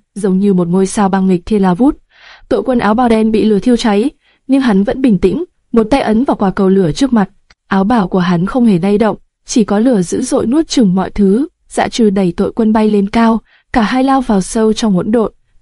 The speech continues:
Nơi đó có một khu vực hư vô, là ranh giới giữa thế giới này và thần quốc,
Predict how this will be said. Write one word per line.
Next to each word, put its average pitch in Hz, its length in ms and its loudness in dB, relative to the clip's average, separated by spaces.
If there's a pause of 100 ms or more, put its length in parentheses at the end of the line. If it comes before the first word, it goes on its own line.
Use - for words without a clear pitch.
Nơi 240 240 2
đó 190 300 0
có 214 100 0
một 269 200 0
khu 269 120 -2
vực 226 180 -2
hư 226 140 2
vô, 226 300 0 (280)
là 233 160 0
ranh 220 220 0
giới 196 240 2
giữa 190 160 0
thế 202 180 0
giới 190 220 0
này 240 320 0
và 170 80 -2
thần 165 240 -2
quốc, 320 240 0